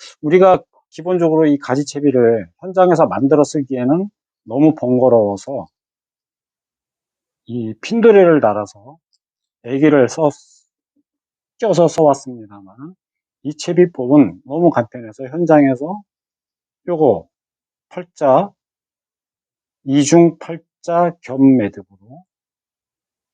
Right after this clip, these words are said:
매듭을 만드시고 여기다가 저는 이 애기를 바로 연결을 하겠습니다.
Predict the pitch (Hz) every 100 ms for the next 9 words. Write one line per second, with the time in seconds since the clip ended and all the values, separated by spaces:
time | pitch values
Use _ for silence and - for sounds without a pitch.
0 | _ _ _ 135 135 127 123 98 90 98
1 | - 107 143 170 185 _ _ _ - 101
2 | 104 101 113 104 110 147 170 _ _ _
3 | _ _ _ 131 285 107 101 92 90 -
4 | _ _ _ _ _ _ _ _ _ _
5 | _ _ _ _ _ _ _ _ _ _
6 | _ _ _ _ _ - 113 110 90 95
7 | 90 90 92 82 _ - _ _